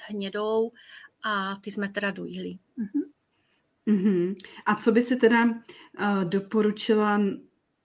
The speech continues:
Speaker 2: chovatelům nebo někomu, kdo zvažuje, že by choval kozy, jaká jsou specifika koz, na co si zase dát pozor a, a tak. To je určitě hrozně cenná informace pro nás.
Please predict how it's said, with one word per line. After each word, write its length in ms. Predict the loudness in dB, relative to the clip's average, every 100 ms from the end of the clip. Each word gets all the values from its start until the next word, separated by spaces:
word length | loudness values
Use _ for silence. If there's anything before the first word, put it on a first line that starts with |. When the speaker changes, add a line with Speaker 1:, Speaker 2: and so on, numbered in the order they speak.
| _ _ -18
Speaker 2:
chovatelům 920 | -6 -2 -2 0 2 4 4 4 2
nebo 180 | 2
někomu, 440 | 2 2 2 2 0
kdo 180 | 0 -2
zvažuje, 400 | 0 0 2 2
že 140 | 2
by 200 | 4 2
choval 420 | 2 -2 0 -2
kozy, 520 | 0 -2 2 4 2 0 -12 -6 0
jaká 260 | 6 6
jsou 180 | 8 4
specifika 920 | 4 0 -2 0 0 2 4 4 2 -4 2
koz, 360 | 6 8 6
na 140 | 4 4
co 120 | 4
si 160 | 0 2
zase 260 | 2 4
dát 280 | 4 4 2 0
pozor 640 | 2 4 4 4 4 2 -2 -10 -20 -20 _ -20
a, 720 | -20 _ _ _ _ -10 -10
a 20 |
tak. 360 | -2 -2 -2 -2
To 80 |
je 60 | -4
určitě 260 | -4 -2 0
hrozně 260 | 0 -2
cenná 400 | -2 0 2 4
informace 640 | 2 0 -2 0 0 -2
pro 220 | -8 -2 2
nás. 460 | 2 0 -8 -20